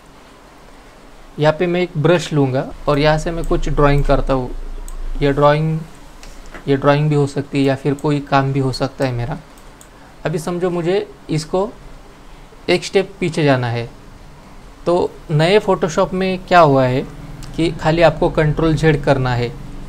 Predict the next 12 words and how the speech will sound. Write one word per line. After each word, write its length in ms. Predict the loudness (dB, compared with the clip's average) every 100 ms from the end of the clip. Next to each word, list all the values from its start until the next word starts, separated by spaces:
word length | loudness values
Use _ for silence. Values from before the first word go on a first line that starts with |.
| -8
जितनी 280 | -2 0 0
बार 160 | 4 4
आप 160 | 4
control 340 | 0 0 0 0
Z 220 | 2 0
करेंगे, 440 | 2 2 2 0
मतलब 380 | 0 0 0 0 -2 -16 0
एक 220 | 2 4
अनडू, 320 | 2 4 2 -2 -6 -18 -20 -20 -20 -6
जितनी 260 | -2 0 2
बार 240 | 4 4 2
आप 120 | -4